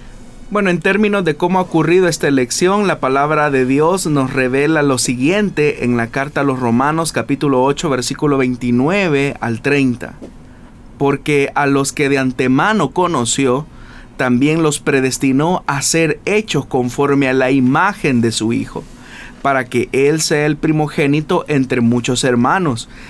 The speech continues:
Y a los que predestinó, a esos también llamó, y a los que llamó, a esos también justificó, y a los que justificó, a esos también glorificó".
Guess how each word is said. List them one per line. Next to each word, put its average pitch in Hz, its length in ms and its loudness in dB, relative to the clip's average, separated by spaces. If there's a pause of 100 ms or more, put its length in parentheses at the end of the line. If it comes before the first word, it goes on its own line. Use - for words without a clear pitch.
(140)
Y 143 140 2
a 139 80 2
los 139 220 2
que 131 120 -2
predestinó, 165 1000 0 (420)
a 123 160 0
esos 143 380 0
también 135 480 2
llamó, 147 520 0
y 139 200 2
a 135 80 2
los 127 260 0
que 170 220 0
llamó, 180 480 0 (240)
a 127 180 0
esos 135 320 -2
también 156 560 2
justificó, 123 800 -2 (340)
y 143 140 2
a 139 80 2
los 139 220 2
que 131 160 -2
justificó, 170 1000 0
a 127 220 0
esos 139 340 -2
también 175 480 0
glorificó". 139 680 0